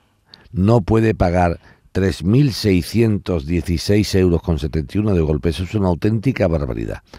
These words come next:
Por lo tanto, tendrán que fraccionarle obligatoriamente el pago, de forma que lo haga,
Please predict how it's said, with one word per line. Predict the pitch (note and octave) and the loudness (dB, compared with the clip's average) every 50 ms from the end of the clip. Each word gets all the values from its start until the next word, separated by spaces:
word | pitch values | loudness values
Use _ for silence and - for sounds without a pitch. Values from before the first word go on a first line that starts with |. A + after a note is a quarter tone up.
| - - - - - - _ | -20 -20 -20 -20 -20 -8 _
Por | D#2+ E2 D2+ D#2 | -2 0 2 2
lo | D#2+ D#2+ | 2 2
tanto, | - G#2 G2+ F#2+ F2 - - D#2+ C2+ - - - _ _ _ | 4 2 2 2 2 0 0 -2 -2 -4 -10 -20 _ _ _
tendrán | - E2 E2 D#2 - F#2+ G#2 G#2 G2+ | 0 0 0 2 2 2 2 2 2
que | D2+ F#2 F2 | 0 -2 -2
fraccionarle | - - E2 E2+ - - - - D#2+ D#2+ F#2 G#2 G#2 F2+ F2 F2+ | -2 -2 -4 -4 -4 -6 -6 -4 -2 0 2 0 0 0 0 0
obligatoriamente | E2 D2+ D#2 D#2 D2+ C#2+ C#2 - - D2+ D#2 D#2+ D#2+ F2+ G#2 A2 G#2 F#2 D2+ - D2 | 0 0 0 -2 -2 -2 -4 -2 -2 0 0 2 2 2 2 2 0 -2 -2 -4 -6
el | B1+ B1 A#1+ - | -6 -6 -8 -2
pago, | - A2+ A#2 A2+ G#2 A#2+ C#3+ A3+ - _ - _ _ _ _ - | 0 2 2 4 2 2 0 0 -2 _ -20 _ _ _ _ -10
de | B1+ C2+ | -8 -8
forma | C#2 - C2+ B1+ C2+ E2 F2 | -6 -4 -4 -2 -2 -2 -4
que | - - D2 | -2 -2 -2
lo | C2+ A#1+ A1+ | 0 0 -2
haga, | A1 A1+ D2+ G#2 A#2+ A#2 | -2 -2 0 0 0 0